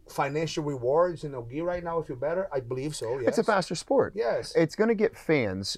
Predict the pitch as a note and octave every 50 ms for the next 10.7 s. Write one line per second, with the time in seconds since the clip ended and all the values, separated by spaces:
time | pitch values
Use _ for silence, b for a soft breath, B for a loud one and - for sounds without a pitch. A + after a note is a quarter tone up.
0 | - A#2+ B2+ C3+ B2+ C3+ B2+ - C#3+ A#2+ G2+ A#2 - E3 D3 D#3+ F3+ F#3 - -
1 | - - _ - - - B2+ - D#3 C3 B2 - G2 A2 - - A#2 A#2+ A#2 B2
2 | - A#2 A#2 A#2 - C3+ A2+ - A#2+ G#2+ G2+ G2+ G2 A2 G2+ G2 G2 F#2 G2 F#2+
3 | F2 G2 - - F2+ F#2 F2 - - E2+ E2 D#2 D#3+ D#3 A#2 G2+ F#2+ - - -
4 | D#3 C#3 C3 B2 A#2 A2 A2 - _ - A2+ C3 B2 G#2+ G2 - - - A2+ G#2+
5 | A#2+ B2+ B2 A2+ - C3 A2+ G2 G2+ F#2 G#2 G2+ F#2+ F2+ - F#2 D#2+ C2+ - -
6 | - C3 E3 D#3+ - F#3 D#3 C#3 D3+ C#3 B2 - - B2 A2 G2+ - A#2 G#2+ G#2
7 | G#2 G#2 - G#2 - - G#2 G2 F2+ - G#2 F#2+ E2+ C#2+ G2 D3 F#3 G3+ F#3+ E3+
8 | C3 - - - _ B B B B B B B B - A2 G2+ F#2 F2 F2 F#2
9 | - _ - A#2+ C#3+ D3 D3 C#3+ C#3 - D3 C3 A2+ G2+ A#2 C3 B2+ D3 E3 D3+
10 | E3 D3 - A#2+ A2 A2 B2 B2 A#2+ A2+ G#2 F2 D#2+ E2+